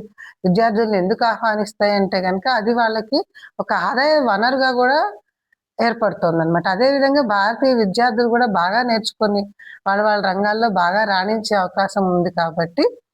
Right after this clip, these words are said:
అక్కడికి వెళ్ళి చదువుకొని అక్కడ దేశంలో ఉండి వాళ్ళ వర్క్ ఫోర్స్‌లో భాగమై వాళ్ళకి ఇంకా ఎక్కువగా, ఆ, ఆదాయాన్ని సమకూర్చే విధంగానే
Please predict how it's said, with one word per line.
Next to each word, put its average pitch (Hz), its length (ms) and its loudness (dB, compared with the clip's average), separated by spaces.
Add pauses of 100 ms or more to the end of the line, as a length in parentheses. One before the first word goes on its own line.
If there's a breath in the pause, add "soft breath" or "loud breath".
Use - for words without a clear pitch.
(300 loud breath)
అక్కడికి 247 320 -2
వెళ్ళి 240 220 0
చదువుకొని 208 560 0
అక్కడ 180 280 -2
దేశంలో 202 1040 2 (500 loud breath)
ఉండి 208 460 2
వాళ్ళ 190 340 0 (120)
వర్క్ 180 240 -4
ఫోర్స్‌లో 214 320 0
భాగమై 180 680 2 (440 loud breath)
వాళ్ళకి 185 300 0
ఇంకా 185 220 0
ఎక్కువగా, 202 580 0 (480 loud breath)
ఆ, 170 40 0 (1400)
ఆదాయాన్ని 269 520 2
సమకూర్చే 233 580 -2 (440)
విధంగానే 233 560 0